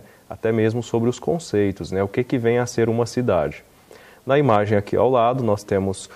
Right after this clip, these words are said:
uma fotografia tirada ali a partir da região dos lagos, né? É, com vista aí pra região central da nossa cidade de Barretos.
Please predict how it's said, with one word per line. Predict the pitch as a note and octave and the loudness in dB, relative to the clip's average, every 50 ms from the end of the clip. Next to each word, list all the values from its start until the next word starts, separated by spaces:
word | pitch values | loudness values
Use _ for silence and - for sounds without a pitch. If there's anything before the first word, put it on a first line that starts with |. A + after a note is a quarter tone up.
| - - - - | -20 -20 -18 -10
uma | G2+ F#2+ F#2+ | -6 -6 -6
fotografia | - - G#2 - - G2 F#2+ G#2 G#2+ G#2+ - - G#2 G2+ G#2 A#2+ C3+ | -4 -4 -4 -2 -2 0 2 2 2 2 0 -2 0 2 2 2 2
tirada | - - G#2 F#2+ F#2+ F#2+ F#2+ F#2+ F#2+ | 0 0 0 2 2 4 4 2 2
ali | G2 F#2+ | 2 0
a | F#2 | 0
partir | - G#2 F#2+ F#2 - - G2 | 2 0 0 0 0 -2 -4
da | F2+ F2+ F#2 | -2 -2 -2
região | G2+ F#2+ F#2 F2+ F#2+ F2+ F2+ | -2 -2 -2 -2 -4 -4 -2
dos | G2 A#2+ B2+ | -2 -2 0
lagos, | A#2+ G2+ F#2+ G2 A2+ C3+ C#3 A#2+ G#2 G2 G2 | 2 2 2 2 2 2 0 -2 -2 -2 0
né? | G2+ G#2+ A#2+ - - - - - - - - _ _ - | 0 -2 -2 -4 -10 -18 -20 -20 -20 -20 -20 _ _ -10
É, | - A2 G2+ G2+ G2+ G2 F#2+ | -4 0 2 2 2 2 0
com | - - B2+ C3 | 0 0 0 0
vista | A#2 A2+ A2 A2 - - A#2 | 2 2 0 0 2 2 2
aí | G#2 A2 | 2 2
pra | - - G#2+ | 2 0 2
região | G#2+ A2+ A2+ A2 A#2 A2 A2+ | 2 2 2 2 2 2 0
central | G#2+ - B2 B2+ C#3 C3 A#2 G#2+ A2 A#2+ | 0 0 -2 -2 0 0 2 2 2 2
da | A#2 A2+ | 2 2
nossa | A2 A2 A2 A2 - G#2+ | 2 2 0 -2 -4 -6
cidade | - - C3 B2+ G#2+ G2 G#2 G#2+ A2 G#2 | -6 -4 0 2 4 4 4 2 2 0
de | A2 A2 | -2 0
Barretos. | A2+ A2+ C3 B2+ G2+ E2 D2+ - - - - - | 0 0 0 0 0 -2 -2 -4 -6 -16 -20 -20